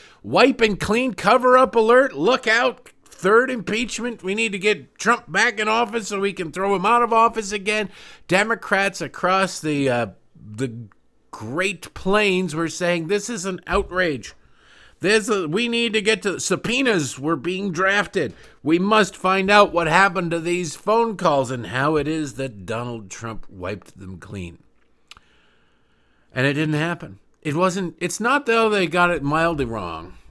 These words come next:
It's that they got the entire concept wrong. That's how bad it was.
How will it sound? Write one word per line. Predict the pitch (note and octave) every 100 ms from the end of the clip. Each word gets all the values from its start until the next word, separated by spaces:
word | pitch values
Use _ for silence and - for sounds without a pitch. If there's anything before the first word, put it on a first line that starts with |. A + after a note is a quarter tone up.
| - _ - - _ - _ -
It's | C#3 C3 -
that | D#3 D3 D3+
they | D3
got | C#3 D#3 D#3
the | D3 C3+
entire | C3 D3 E3 D3+
concept | - - D3 C#3+ C#3 - F2 - -
wrong. | G2 F2+ D#2+ - - _ _ _ _ _ _ _ _ _ _ _ _ _ _ A2
That's | C3+ E3
how | D#3+ E3
bad | A#2 F#2+ C3+ C#3+ B2+
it | -
was. | G2 D#2 - -